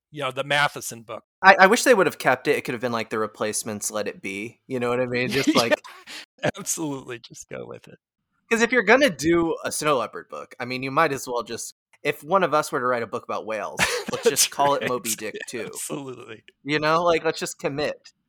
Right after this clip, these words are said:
Speaker 1: <laughs> Absolutely. He's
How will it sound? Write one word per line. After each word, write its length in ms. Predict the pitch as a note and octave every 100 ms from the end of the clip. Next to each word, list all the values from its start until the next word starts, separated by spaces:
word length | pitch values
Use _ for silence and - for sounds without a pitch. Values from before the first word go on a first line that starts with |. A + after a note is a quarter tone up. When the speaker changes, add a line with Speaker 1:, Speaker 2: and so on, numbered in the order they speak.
| _
Speaker 1:
<laughs> 480 | - F#3 D#3+ - -
Absolutely. 920 | D3+ D#3 - D#3+ D3+ D3 C#3 G#2+ G2+ _ _ _ _ _ _ _
He's 520 | E3+ A3+ G#3 - -